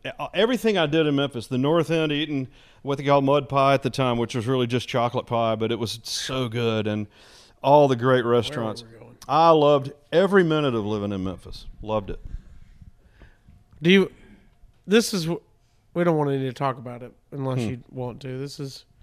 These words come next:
Speaker 2: this is married lady land.
Speaker 1: Uh, married lady?
Speaker 2: Yeah.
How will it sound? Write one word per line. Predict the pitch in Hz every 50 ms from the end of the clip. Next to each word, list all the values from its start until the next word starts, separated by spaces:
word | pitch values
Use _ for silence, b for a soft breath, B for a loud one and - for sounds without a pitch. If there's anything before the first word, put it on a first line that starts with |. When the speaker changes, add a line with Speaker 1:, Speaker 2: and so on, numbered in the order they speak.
| _ _ _ _ _ _ _ _ _ _ _ _ _ _ _ _ _ _
Speaker 2:
this | - 202 208
is | 196 175
married | 156 147 156 170 180 180
lady | 175 175 180 180 180 185 170 156 _ _
land. | 180 180 185 185 180 170 156 _ _ _ _ _ _ _ _ _ _ _ _ _ _ _ _ _ _ _ _ _ _ _
Speaker 1:
Uh, | 120 131 135 131 127 123 120 117 113 107 104 101 101
married | 113 123 123 127 143 175 190 185 185 185
lady? | 190 190 196 190 202 190 - _ _ _ _
Speaker 2:
Yeah. | 127 123 120